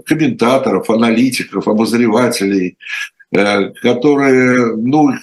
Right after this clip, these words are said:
которых я могу назвать, ну, скажем так, единомышленниками, да,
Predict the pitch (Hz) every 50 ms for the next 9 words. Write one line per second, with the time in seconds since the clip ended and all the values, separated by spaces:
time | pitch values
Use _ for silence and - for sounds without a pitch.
0 | - - - 131 131 127 131 127 131 131 131 131 131 135 131 127 127 123 120 117
1 | 113 110 113 120 117 117 117 123 127 120 117 - 131 123 - - 113 104 104 -
2 | - 101 - - 110 110 117 117 120 120 123 143 151 143 - - 107 95 87 -
3 | - - 85 85 87 87 87 95 113 127 131 131 -